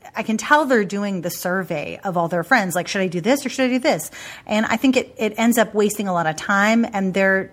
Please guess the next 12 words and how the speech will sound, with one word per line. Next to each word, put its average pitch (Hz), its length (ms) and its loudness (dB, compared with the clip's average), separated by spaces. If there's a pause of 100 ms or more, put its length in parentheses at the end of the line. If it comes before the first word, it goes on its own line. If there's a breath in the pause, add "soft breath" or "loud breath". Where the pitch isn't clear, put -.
(140)
they 196 260 -2
are 190 240 0
doing 180 260 -2
exactly 165 380 -2
what 156 160 -6
you're - 100 -8
saying. 185 360 -2
They're 160 100 -2
discounting 185 920 -2
that, 156 340 0 (360 loud breath)
that 185 200 4
internal, 202 840 4